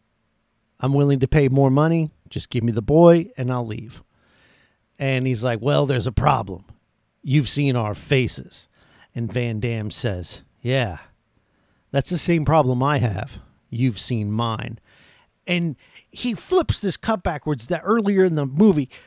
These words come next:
like, at the very beginning, he'd put, like, some liquid in, and it's like acid, and it burns this guy's face. He pulls out a knife,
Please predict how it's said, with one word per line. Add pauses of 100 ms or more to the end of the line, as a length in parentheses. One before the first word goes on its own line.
(140)
like,
at
the
very
beginning,
he'd
put,
like,
some
liquid
in, (280)
and
it's
like
acid,
and
it
burns
this
guy's
face. (260)
He
pulls
out
a
knife,